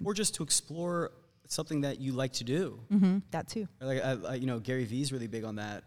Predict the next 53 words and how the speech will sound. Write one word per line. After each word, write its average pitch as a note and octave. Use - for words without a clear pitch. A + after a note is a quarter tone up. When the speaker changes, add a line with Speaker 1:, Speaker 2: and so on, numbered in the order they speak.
Speaker 1:
right? A2+
Especially G#2+
if, -
you A#2
know, G#2+
in A2+
your A2+
twenties, A#2+
right? A2
Just -
if A2+
you D3+
have D#3+
an C#3+
idea C3
of, A2+
again, B2+
something A#2+
you A#2
think C3
you A#2+
wanna B2
do, C#3
go E3
try E3
it. A#2
'Cause C#3+
Speaker 2:
Yeah. F3
Speaker 1:
otherwise, C3
how B2+
are B2+
you A#2+
gonna A2+
know A2+
if, G#2+
Speaker 2:
Yeah. F3
Speaker 1:
if A#2+
you A#2+
do -
Speaker 2:
Yeah. -
Speaker 1:
like B2+
it, A#2+
if A2
you A#2+
excel A#2+
at A#2
it? A#2
And, B2
like, A#2+
for -
that B2+
person C3
who, B2+